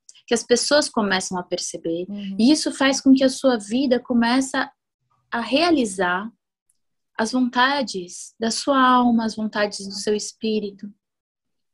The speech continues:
Speaker 1: Entendeu? Então, quanto mais você se trabalhar, mais feliz você vai ser. Por mais que às vezes apareçam desafios, porque ninguém garante que você não vai ter desafios, né? A vida é dual e tem desafios,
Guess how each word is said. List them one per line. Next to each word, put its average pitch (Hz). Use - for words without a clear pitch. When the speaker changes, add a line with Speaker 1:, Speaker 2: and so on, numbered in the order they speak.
Speaker 1:
Entendeu? 220
Então, 226
quanto 294
mais 269
você 233
se -
trabalhar, 208
mais 262
feliz 254
você 247
vai 233
ser. -
Por 233
mais 294
que -
às 240
vezes 220
apareçam 220
desafios, 196
porque -
ninguém 202
garante 202
que 202
você -
não 196
vai 196
ter 196
desafios, 180
né? 190
A 185
vida 208
é 202
dual 208
e 208
tem 214
desafios, 240